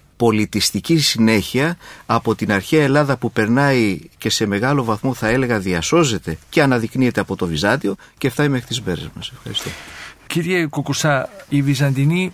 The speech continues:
Speaker 2: από αυτά τα ολίγα που ξέρουμε, και η μημάθεια, όπως είπε και ο κύριος Αραμπατζής, είναι πολύ χειρότερα της αμάθειας, έχουμε την αίσθηση ότι ήταν κάποιοι άνθρωποι οι οποίοι ζούσαν καταπιεσμένοι από την Εκκλησία. Ότι, μ, επί της ουσίας δεν υπήρχε περιθώριο να κουνηθούν καθόλου.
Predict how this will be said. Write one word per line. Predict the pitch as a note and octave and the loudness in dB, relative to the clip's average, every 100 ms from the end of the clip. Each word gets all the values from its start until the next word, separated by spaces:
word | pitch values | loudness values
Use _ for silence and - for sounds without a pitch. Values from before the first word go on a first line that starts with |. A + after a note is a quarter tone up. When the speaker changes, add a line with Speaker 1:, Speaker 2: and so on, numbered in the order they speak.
| - | -8
Speaker 2:
από | - B2 | -6 -4
αυτά | - D#3+ | -2 0
τα | C#3 | 2
ολίγα | C#3+ B2+ C3 E3 C#3+ | 2 0 0 0 -2
που | - | -2
ξέρουμε, | - C3+ A#2+ C#3 | 0 0 0 -2
και | C#3 | -2
η | B2 | 0
μημάθεια, | B2 C#3+ C#3 C#3 B2 | 2 2 0 -2 -2
όπως | C3 C3+ C#3 - | -2 -6 -6 -6
είπε | C3 | -6
και | A#2+ | -6
ο | A#2+ | -4
κύριος | C3 A#2+ | -4 0
Αραμπατζής, | B2 A#2+ A2+ C3 - | 0 0 -2 -2 -2
είναι | B2 - - | -4 -4 -2
πολύ | B2+ D3 | 0 0
χειρότερα | - C#3 A#2+ D3+ C3+ | 2 0 2 2 2
της | G#2+ - | 0 0
αμάθειας, | G#2+ A#2+ - A2+ D3 - - - | 2 0 0 -6 -8 -12 -14 -4
έχουμε | G3+ D#3 G#3 | -4 -2 -4
την | F#3 F#3 | -2 0
αίσθηση | F3+ - F#3+ A3 | 0 -2 -4 -4
ότι | - | -2
ήταν | F#3+ D#3+ | -2 -2
κάποιοι | G3 - F#3+ | -4 -2 -2
άνθρωποι | G3+ G3+ E3+ | -2 -4 -2
οι | |
οποίοι | F#3+ E3 G#3+ G#3 - _ | -2 -2 -4 -4 -8 _
ζούσαν | A2+ D#3+ A3 - G#3+ G3+ - - | -4 -2 0 0 0 -2 -8 -6
καταπιεσμένοι | F#3 D#3+ D3+ E3 D#3 D#3 A3+ | -4 -2 0 2 2 0 -2
από | G#3+ | -4
την | G#3+ | -4
Εκκλησία. | G3+ F#3+ - G3 G2 F#2 - - | -2 -2 0 0 -2 -8 -16 -4
Ότι, | D#3 D3+ D#3+ D#3 | -2 0 0 2
μ, | D3+ D3 D3 - | 2 2 0 -2
επί | D#3+ D3+ | -4 -2
της | D#3 | -2
ουσίας | C#3+ A#3+ F#3 | -2 -2 -2
δεν | A#3+ | -2
υπήρχε | G3 B3 A3 A3 F3+ - - | -2 -4 -4 -6 -8 -8 0
περιθώριο | G3+ F3 A#3 A3+ | 0 2 0 0
να | A3+ | -2
κουνηθούν | G3+ G#3 F3+ | -2 -4 -4
καθόλου. | A3 F#3+ D#3 G2+ | -4 -2 0 -2